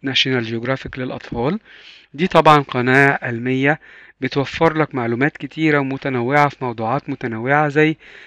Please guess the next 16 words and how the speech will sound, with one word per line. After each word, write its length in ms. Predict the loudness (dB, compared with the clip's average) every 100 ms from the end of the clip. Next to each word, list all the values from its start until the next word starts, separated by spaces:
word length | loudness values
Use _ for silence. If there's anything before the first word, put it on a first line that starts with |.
| -8 -2
الحيوانات 800 | 0 4 4 4 4 4 2 -4
أو 140 | -6
الانيمالز 720 | -2 -2 0 0 -2 -2 -8 _ -20 _ -4
والبيردز 580 | 2 6 8 6 2 -8
أو 100 | -10
الطيور 640 | -8 -10 -6 -4 -2 -4
وال-، 320 | -4 -8 -10
والساينس 760 | -10 -10 -4 0 2 2 -2 -8
أو 140 | -6
العلوم 580 | -6 -4 -2 -2 -4 -6
والهيستوري 680 | -10 -4 -4 -2 -4 -4 -6 _ _ -12
أو 80 | -10
التاريخ 640 | -10 -6 -2 0 0 -4 -14 -20 -20 -20 _ 0
والجيوغرافي 920 | 0 2 2 2 2 0 0 -6 -6
أو 100 | -8
الجغرافيا. 640 | -8 -10 -6 -6 -4 -4